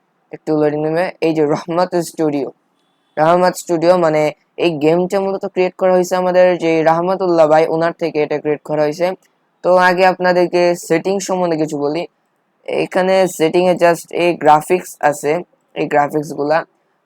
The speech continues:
তো যেখানে এইখানে যেহেতু হাই দেওয়া আছে, তো চলেন আগে হাই দিয়েই আমি খেলি,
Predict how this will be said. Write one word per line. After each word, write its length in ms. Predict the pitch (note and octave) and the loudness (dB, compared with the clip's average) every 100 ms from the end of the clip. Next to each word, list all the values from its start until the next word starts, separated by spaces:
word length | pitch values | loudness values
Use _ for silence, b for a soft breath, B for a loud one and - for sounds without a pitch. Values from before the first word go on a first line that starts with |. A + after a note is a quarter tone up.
| - | 0
তো 280 | E3+ E3+ | 2 4
যেখানে 420 | D#3+ E3 E3 E3 - | 2 0 2 0 0
এইখানে 560 | E3 F3 E3+ F#3+ F#3 F#3 | 2 2 0 0 0 2
যেহেতু 240 | F#3 F#3 | 2 0
হাই 340 | F3 C#3+ D#3 | 0 4 4
দেওয়া 240 | F3 F#3 F3 | 4 4 4
আছে, 280 | D#3 E3 E3+ - | 2 0 -2 -2
তো 180 | D#3 | -2
চলেন 340 | D3+ D#3+ D#3+ E3+ | 0 0 0 -2
আগে 280 | E3 D#3+ E3+ | -2 0 2
হাই 300 | D#3 D3+ D#3+ | 2 2 4
দিয়েই 240 | D#3+ F3+ E3+ | 4 4 4
আমি 220 | D3+ D3 | 2 -2
খেলি, 280 | D3 D#3 | -2 -2